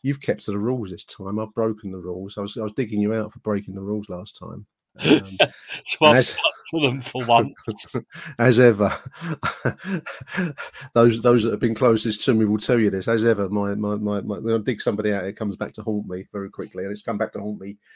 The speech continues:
Speaker 1: here today. Neil stuck to the rules. He's picked out an away game.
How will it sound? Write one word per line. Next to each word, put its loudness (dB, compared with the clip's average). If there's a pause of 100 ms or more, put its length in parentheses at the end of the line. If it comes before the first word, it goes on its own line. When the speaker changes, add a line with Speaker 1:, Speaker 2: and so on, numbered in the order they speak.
(420)
Speaker 1:
here 0
today. -6 (420)
Neil 4
stuck -4
to -8
the -6
rules. -2
He's -6
picked -8
out -6
an -8
away -4
game. -6